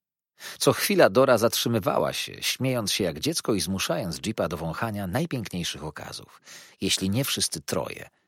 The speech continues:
to ja już najpewniej czułem się jak w raju. Po dziś dzień zapach geranium budzi we mnie na poły tkliwe, na poły komiczne wrażenie i wywołuje wspomnienie kapelusza z niebieskimi wstążkami,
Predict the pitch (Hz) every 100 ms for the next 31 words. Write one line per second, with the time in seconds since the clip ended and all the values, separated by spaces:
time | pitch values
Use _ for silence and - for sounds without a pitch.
0 | _ _ 69 62 80 120 127 95 104 90
1 | 80 78 - 80 65 65 73 _ - 104
2 | 80 71 - 69 62 - 64 - - -
3 | _ _ _ _ _ _ _ _ _ -
4 | 110 147 135 107 120 87 78 - 107 98
5 | 87 110 117 113 85 65 57 - - -
6 | 87 104 101 107 98 98 90 101 95 87
7 | - - 104 98 87 - - - _ _
8 | _ 123 113 156 156 - 139 156 - 147
9 | 127 139 123 143 107 80 - - - 69
10 | - 90 90 90 95 85 - - 95 87
11 | 85 90 82 82 78 85 - 82 80 101
12 | - 50 - - 85 80 - 87 82 -
13 | 85 80 - 95 85 76